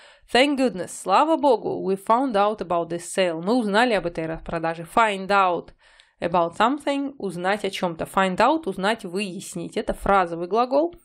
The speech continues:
Sale – распродажа. Второй отвечает: "I know – знаю. They have such good deals". У них классные предложения. Слово deal очень многозначное. В данном случае мы его понимаем как предложение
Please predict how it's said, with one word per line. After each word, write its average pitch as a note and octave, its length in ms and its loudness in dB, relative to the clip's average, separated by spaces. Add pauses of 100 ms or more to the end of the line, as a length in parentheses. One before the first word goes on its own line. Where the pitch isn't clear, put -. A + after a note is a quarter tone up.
(280)
Sale – F#3 440 2
распродажа. F#3 920 0 (380)
Второй A#3+ 380 2
отвечает: G#3 440 -2
"I G#3 180 0
know – G3+ 440 2
знаю. F#3 640 0 (300)
They A#3 240 6
have G3 140 2
such G#3+ 300 0
good F#3 200 -6
deals". G3 380 0
У F#3+ 60 -6
них G#3 160 -2
классные G3 360 0
предложения. F#3 580 0
Слово G3+ 280 4
deal A3 320 0
очень F3 280 0
многозначное. F#3 840 0 (240)
В - 20 -6
данном A3 260 4
случае G3+ 300 -4
мы F3 100 -2
его G3+ 180 2
понимаем F3 440 -2
как - 280 -4
предложение G#3+ 1120 2